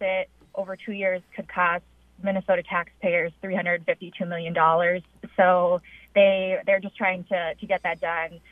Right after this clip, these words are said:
as soon as possible. Um, that's already had a, a, a couple hearings as well. And, um, you know, that's, that's one where, um, you know, that's, that's one where de-, it seems Democrats are trying to get that through quickly so it doesn't become a,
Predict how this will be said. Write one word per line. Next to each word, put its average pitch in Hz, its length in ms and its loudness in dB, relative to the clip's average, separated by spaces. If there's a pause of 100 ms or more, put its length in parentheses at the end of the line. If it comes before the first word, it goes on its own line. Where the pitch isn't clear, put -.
(180)
as 190 180 -2
soon 226 140 -2
as 220 140 -2
possible. 180 680 0 (280)
Um, 180 180 0
that's 196 180 2
already 185 300 0
had 190 180 -2
a, 165 220 -4 (120)
a, 180 300 -2
a - 40 -6
couple 180 580 -4
hearings 185 460 -2
as 175 140 -4
well. 170 440 -2 (320)
And, 175 640 -4
um, 170 440 -4
you 180 120 -10
know, 175 140 -8
that's, 180 200 2 (640)
that's 226 260 4
one 202 380 0
where, 180 480 0
um, 165 380 -8 (840)
you 208 120 -2
know, 185 200 4
that's, 202 180 0 (160)
that's 196 200 -4
one 190 220 0
where 175 340 -4 (320)
de-, 190 160 4
it - 160 -6
seems 202 220 0
Democrats 185 460 2
are 180 100 -4
trying 170 340 -4
to 185 120 -6
get 170 160 -4
that 156 220 -4
through 170 140 -10
quickly 165 480 -6
so 170 80 0
it 156 100 -2
doesn't 160 200 -4
become 156 240 -8
a, 123 100 -10